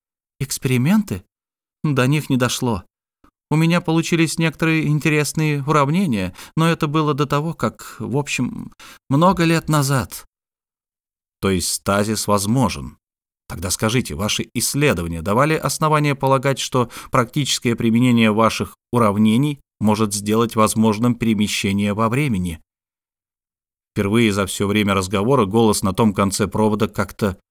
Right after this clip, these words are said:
окреп. «Теперь я понимаю, мистер Теккери, вы сказали?»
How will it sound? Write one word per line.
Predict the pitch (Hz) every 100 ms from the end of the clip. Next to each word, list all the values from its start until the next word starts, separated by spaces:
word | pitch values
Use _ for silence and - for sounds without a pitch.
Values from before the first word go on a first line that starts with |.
| _ -
окреп. | - - 113 104 - - _ _ _ _ _ _ _ _ _ _
«Теперь | - 175 165
я | 165 170
понимаю, | 170 175 175 160 139 143
мистер | 151 151 139 - 156 - _ _ _ _ -
Теккери, | 160 - - 113 120
вы | 117
сказали?» | - 120 131 135